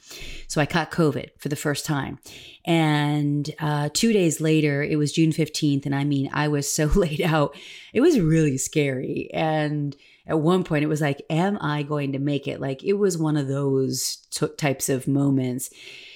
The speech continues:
And in the middle of the night, in the middle of the sweats and the chills and the whole thing, and I think I was changing out my sheets, and then I laid back down on my bed,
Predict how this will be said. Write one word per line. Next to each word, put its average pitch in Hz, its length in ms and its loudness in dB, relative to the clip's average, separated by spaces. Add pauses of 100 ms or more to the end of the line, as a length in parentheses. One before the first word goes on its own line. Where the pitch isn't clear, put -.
(500)
And 185 760 2 (100)
in 202 200 4
the 196 60 6
middle 208 160 4
of 214 60 2
the 208 80 2
night, 175 240 4
in 170 80 4
the 165 40 4
middle 165 220 4
of 160 60 -4
the 165 40 -2
sweats 160 560 0
and 175 80 2
the 170 80 2
chills 156 540 0
and 156 100 0
the 156 160 2
whole 160 160 2
thing, 151 460 0
and 147 100 0
I 143 60 -2
think 160 180 -2
I 165 80 2
was 151 220 0
changing 170 540 2
out 147 180 -2
my 151 120 0
sheets, 156 300 -2
and - 80 -8
then 151 100 0
I 147 60 0
laid 160 240 2
back 156 240 0
down 151 220 -2
on 147 160 -2
my 143 100 0
bed, 139 440 -2